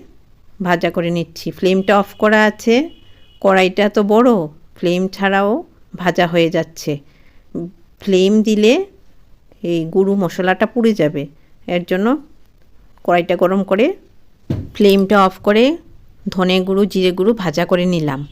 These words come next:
এখন এখান থেকে তুলে নেব এগুলি। এরপর মৌরি নিয়েছি এই পরিমাণে, সবজি অনুযায়ী মৌরিটা দিতে হবে। মৌরি এই গরম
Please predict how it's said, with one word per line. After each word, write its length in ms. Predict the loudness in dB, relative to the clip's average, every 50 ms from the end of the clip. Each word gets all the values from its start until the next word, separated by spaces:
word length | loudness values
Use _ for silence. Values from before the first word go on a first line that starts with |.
| -18 -20 -20 -14 -10 -10
এখন 220 | -8 -4 -2 -2 0 -2 -2
এখান 160 | -2 -4 -4 -4 -2
থেকে 140 | -2 0 0 0 0
তুলে 180 | 0 2 2 2 2
নেব 120 | 0 0 0 0
এগুলি। 280 | 0 -2 -4 -6 -6 -8 -10 -12 -18 -20 -20 -20 -20 -20 -20 -20 -20 -20 -20 -16 -10 -6 -6
এরপর 260 | -6 -4 -2 0 2 4 4 4
মৌরি 260 | 4 4 4 4 4 4 6
নিয়েছি 320 | 4 4 2 0 -2 0 2 2
এই 60 | 2 0
পরিমাণে, 400 | -2 -4 -2 -2 -4 -4 -4 -6 -10 -12 -18 -20 -20 -20 -20 -20 -20 -20 -20 -20 -20 -20 -20 -20 -20 -6
সবজি 280 | -2 -2 -2 0 2 2
অনুযায়ী 300 | 2 2 2 2 2 4 4 4
মৌরিটা 340 | 2 2 0 -2 -2 0 -2 -2 -2
দিতে 160 | -2 -4 -4 -4 -4
হবে। 220 | -4 -6 -6 -8 -10 -10 -16 -20 -20 -20 -20 -20 -20 -20 -20 -20 -20 -12 -6 -4
মৌরি 320 | -2 0 0 0 0 0 0 -2 -2 -6 -14 -10 -8 -8
এই 60 | -4 -2 0
গরম 220 | 0 0 0 0